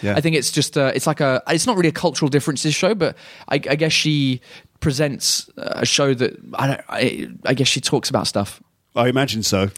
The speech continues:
Speaker 2: Yeah, rather
Speaker 1: It
Speaker 2: than just playing music, like, there's, you know,
Speaker 1: <laughs> Right.
Speaker 2: she's a, she's, I don't know if she's a D J, she's a journalist. She introduced herself as a journalist. I can't remember the message now.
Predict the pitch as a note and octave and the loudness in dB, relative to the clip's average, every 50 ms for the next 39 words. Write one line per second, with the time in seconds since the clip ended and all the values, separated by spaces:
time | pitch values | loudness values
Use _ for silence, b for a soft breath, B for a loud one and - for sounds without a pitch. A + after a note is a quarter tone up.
0 | - - C#3+ D3+ C3+ - - E3 F#3 F#3+ F#3 E3+ F#3 F#3+ F3+ E3 E3 E3+ - F#3 | -6 -2 -2 -2 -2 -2 0 0 2 2 2 2 0 0 -2 -2 -4 0 0 0
1 | E3 E3 E3+ F3 E3 C#3 C3 A#2 - C#3 B2+ B2 B2+ C3+ C#3 C3 A#2 - - C#3+ | 2 2 2 2 2 2 2 2 2 2 0 0 2 2 0 2 2 0 -2 -2
2 | - - D#3+ C#3+ C3 A#2+ A#2 - - A#2 A2+ G#2+ G2+ - - D#3+ C#3+ C3 D3+ C3 | -2 -2 0 2 2 2 0 0 0 0 0 0 0 0 0 0 0 0 -2 -2
3 | - C#3+ - - - D3 A#2+ C3+ - - D#3+ F3 F3 D#3 F3+ E3+ C3+ C#3 C3 E3 | -2 -4 -4 -2 -2 -2 0 0 0 0 2 2 2 2 2 2 0 0 -2 0
4 | F#3 F3+ D3+ E3+ E3 D#3+ E3 D3+ C#3+ C3+ C3 B2 C#3+ D#3+ D#3 D3+ D3+ D3+ D3 C#3 | 0 0 2 2 0 2 0 0 0 -2 -2 0 0 2 2 2 2 2 2 0
5 | - - - F#3 F#3+ E3 E3 F3+ F3 - D#3 - - D3 C3 C#3+ B2 C3 A#2 B2+ | 0 0 0 0 0 0 0 0 0 0 -2 0 -2 -2 -2 -2 -4 -2 0 0
6 | C#3 C3+ C3 B2+ A#2+ - C3 - - D#3+ - A#2 C3 B2+ A2+ A#2+ C3 B2+ - - | 2 2 2 0 0 -2 -4 -2 -2 0 0 2 2 2 2 2 2 2 0 -2
7 | G2 - A2 G2 G2+ G#2 | -2 0 2 2 2 0